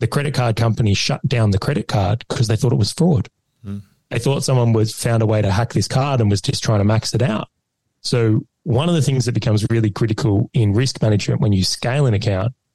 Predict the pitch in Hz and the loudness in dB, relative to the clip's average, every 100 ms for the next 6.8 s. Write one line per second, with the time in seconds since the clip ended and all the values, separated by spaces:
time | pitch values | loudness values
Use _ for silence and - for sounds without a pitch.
0 | _ _ 120 117 131 117 110 107 104 - | _ _ -4 -2 -2 0 0 0 0 0
1 | 104 98 92 95 107 110 117 117 104 98 | 0 0 0 0 0 2 0 0 -2 -2
2 | 110 104 - 104 95 - 95 - 131 - | -2 -2 -2 -2 -2 -2 -4 -2 -4 -2
3 | 117 104 - - 101 101 123 113 - - | 0 -2 -2 -2 0 0 0 -2 -4 -8
4 | - _ _ _ 107 113 104 101 - - | -8 _ _ _ -2 0 0 0 -6 -6
5 | 120 110 104 - 123 147 147 160 131 113 | -2 0 0 0 -2 0 2 2 2 2
6 | 104 120 113 135 107 101 98 98 | 0 -2 -2 0 2 2 2 -2